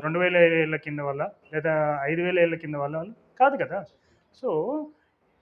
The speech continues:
ఆయన చెప్పాడు అంటే మరి ఎప్పటి నుంచో చేస్తున్నట్టే కదా దాని స-, దాని అర్థం. ఆయన ఒక దాని గురించి విశ్లేషించి వర్ణన చేశాడు అంటే అది ఎప్పటి నుంచో ఉంది ప్రాక్టీస్ మళ్ళీ అంటే. So that is why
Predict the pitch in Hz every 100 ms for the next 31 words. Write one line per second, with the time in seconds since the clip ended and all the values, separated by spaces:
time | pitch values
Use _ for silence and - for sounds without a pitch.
0 | _ - 135 220 269 262 - 247 247 262
1 | 240 240 311 285 - 208 214 202 233 262
2 | 262 254 240 269 254 262 254 254 247 240
3 | 233 190 170 180 214 214 202 294 - _
4 | _ _ 131 151 233 175 170 208 240 247
5 | 226 156 151 214 - _ 143 - 220 240
6 | 233 233 196 240 233 170 190 233 190 196
7 | 220 202 202 202 165 151 262 214 196 226
8 | 240 247 226 214 185 165 - 156 139 117
9 | _ _ _ _ _ _ _ - 156 214
10 | 269 247 _ _ 120 _ _ _ _ _
11 | 151 139 202 262 208